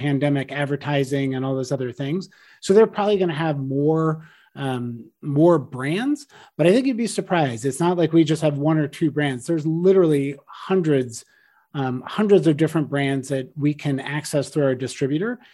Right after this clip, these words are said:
And so all that's automatically pulled into our shopping platform. So you can go take a look out there. And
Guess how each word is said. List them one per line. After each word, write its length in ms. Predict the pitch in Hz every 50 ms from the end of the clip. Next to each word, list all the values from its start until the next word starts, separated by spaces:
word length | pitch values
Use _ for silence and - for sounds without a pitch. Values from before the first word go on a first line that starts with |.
| _ _ _
And 100 | - 156
so 80 | 156 170
all 200 | 151 175 214 247
that's 200 | 220 214 196 196
automatically 560 | 180 160 170 175 175 180 180 175 170 - 170 156
pulled 340 | 160 - 180 175 160 147
into 720 | 156 151 143 143 139 143 - 147 143 139 135 135 135 143 139 147
our 320 | 143 135 135 131 131 127
shopping 420 | - - 165 156 147 - 135 123
platform. 420 | 113 - 139 - - _ - - - _ _
So 120 | - - 156
you 60 | 151
can 160 | 156 165 156
go 240 | 147 147 139 139 135
take 240 | 135 - 151 143 135
a 40 |
look 180 | 135 139 139 -
out 180 | 123 107 - -
there. 220 | - - - _ _ - - - - - - - - -
And 320 | 180 175 170 160 160